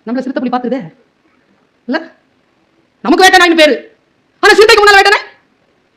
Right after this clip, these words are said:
என்ன பண்ண முடியும்? வேட்டை நாயை பார்த்தாலே சிறுத்தை துரத்துது பாருங்க. வேட்டை நாய் ஓடுதுங்க அறுபது கிலோமீட்டர்ல, பயங்கர ஓடுது.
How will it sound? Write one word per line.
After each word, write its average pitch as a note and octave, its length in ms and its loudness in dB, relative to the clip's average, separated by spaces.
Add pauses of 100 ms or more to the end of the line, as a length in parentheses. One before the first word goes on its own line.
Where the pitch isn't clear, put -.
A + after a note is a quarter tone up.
(340)
என்ன G#4+ 120 4
பண்ண G#4+ 120 4
முடியும்? F#3+ 200 0 (500)
வேட்டை A#4 180 4
நாயை G4 200 4
பார்த்தாலே G4+ 360 2
சிறுத்தை A#4 280 2
துரத்துது F#4+ 260 2
பாருங்க. C#4 160 2 (140)
வேட்டை D4+ 160 0
நாய் C4 140 0
ஓடுதுங்க C#4 220 0
அறுபது C4 180 -2
கிலோமீட்டர்ல, B3 320 -2 (640)
பயங்கர B4 280 -4
ஓடுது. F3+ 140 -8